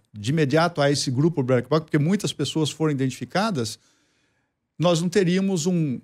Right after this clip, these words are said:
um fortalecimento, e, ou, ou seja, não haveria uma, uma pulverização dessas manifestações pelo país. Porque,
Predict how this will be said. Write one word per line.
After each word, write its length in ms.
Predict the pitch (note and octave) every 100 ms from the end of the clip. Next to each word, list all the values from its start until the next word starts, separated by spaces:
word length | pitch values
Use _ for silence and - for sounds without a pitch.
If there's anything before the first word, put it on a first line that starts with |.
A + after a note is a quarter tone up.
| -
um 400 | C3+ C3 B2 A#2
fortalecimento, 1000 | - F#3+ F#3+ F3+ - D#3+ C#3 D#3 F#3 -
e, 80 | D#3+
ou, 120 | D3+ C3+ -
ou 180 | D3
seja, 300 | C#3+ D3 B2+ C3 C3+ - C3 - - - C#3
não 280 | C#3+ D3+ D#3+
haveria 440 | D#3+ D#3 D#3+ D3+
uma, 440 | D3+ D3 C#3 B2+
uma 260 | - C3 C3
pulverização 720 | F3 F#3 F#3 E3+ E3 C#3 D#3+
dessas 260 | D#3 D3 C#3
manifestações 640 | D3 C#3+ D3+ C#3+ - C#3+
pelo 220 | - D3
país. 340 | C#3+ D3 B2 G#2+
Porque, 380 | - - C#3